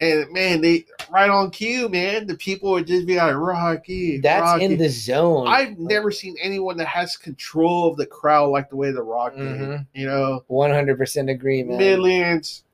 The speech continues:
Speaker 2: And
Speaker 1: and
Speaker 2: millions.
Speaker 1: millions. I was like, "Whoa."
Speaker 2: Like, I
Speaker 1: Like,
Speaker 2: mean, all that became
Speaker 1: fuck.
Speaker 2: catchphrases. I mean, like,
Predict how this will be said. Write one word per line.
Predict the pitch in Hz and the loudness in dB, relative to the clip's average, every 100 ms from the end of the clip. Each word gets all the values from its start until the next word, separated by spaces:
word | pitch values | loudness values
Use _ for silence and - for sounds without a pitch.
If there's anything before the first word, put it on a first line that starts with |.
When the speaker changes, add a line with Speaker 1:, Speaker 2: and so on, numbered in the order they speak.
| - | -4
Speaker 2:
And | 160 175 185 180 180 | 4 6 8 8 6
Speaker 1:
and | 175 180 | 2 4
Speaker 2:
millions. | 190 - - 247 214 | 6 6 6 6 6
Speaker 1:
millions. | 190 196 185 175 | 6 4 2 0
I | 143 185 | -2 -2
was | 180 | 0
like, | 135 113 _ 107 | -2 -4 _ -10
"Whoa." | 139 175 160 139 123 | -2 2 2 2 2
Speaker 2:
Like, | 156 160 | 0 0
I | 165 | -2
Speaker 1:
Like, | 170 | 0
Speaker 2:
mean, | 165 165 | -2 2
all | 160 175 | 4 4
that | 175 240 226 | 2 -2 -4
became | 170 - 160 156 156 | -10 -8 -4 -4 -4
Speaker 1:
fuck. | 147 165 - | -6 -6 -4
Speaker 2:
catchphrases. | 123 151 175 147 - 143 131 | -2 0 2 0 -2 -6 -6
I | 135 | -6
mean, | 139 139 143 | -6 -8 -8
like, | 139 131 | -6 -8